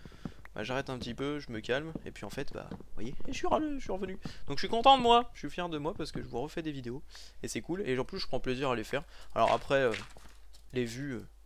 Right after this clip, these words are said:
vous aimez, vous aimez, vous aimez pas, bah c'est pas grave, hein.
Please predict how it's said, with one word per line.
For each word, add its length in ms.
vous 240
aimez, 180
vous 260
aimez, 200
vous 240
aimez 160
pas, 220
bah 120
c'est 200
pas 100
grave, 240
hein. 100